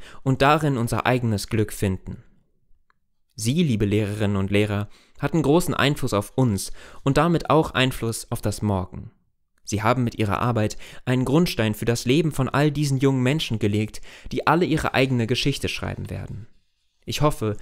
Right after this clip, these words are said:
Sie haben dabei Ihr persönliches Glück empfunden. Sie haben ein großes Stück Zukunft geschaffen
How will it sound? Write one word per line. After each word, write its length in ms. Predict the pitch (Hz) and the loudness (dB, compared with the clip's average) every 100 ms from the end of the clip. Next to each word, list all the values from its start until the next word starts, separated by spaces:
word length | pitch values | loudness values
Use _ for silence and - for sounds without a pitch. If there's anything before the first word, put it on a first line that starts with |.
| - - | -12 -12
Sie 160 | - 131 | -4 0
haben 260 | 143 123 | 2 2
dabei 500 | 131 147 135 120 117 | 2 2 2 0 -2
Ihr 200 | - 170 | 0 2
persönliches 640 | 180 131 135 127 113 113 - | 4 4 2 -4 -4 -6 -4
Glück 320 | 113 107 - | -2 -2 -4
empfunden. 680 | 104 - 90 82 - - - _ _ _ _ _ _ _ _ | -6 -4 -6 -6 -12 -16 -16 _ _ _ _ _ _ _ _
Sie 120 | - 127 | -4 0
haben 160 | 143 | 0
ein 140 | 147 139 | 0 0
großes 340 | 135 175 131 | 0 0 -2
Stück 300 | - 147 - | 0 -2 -2
Zukunft 480 | - 170 110 101 - | -2 -2 0 -2 -2
geschaffen 480 | - 107 101 101 | -2 -2 -2 -2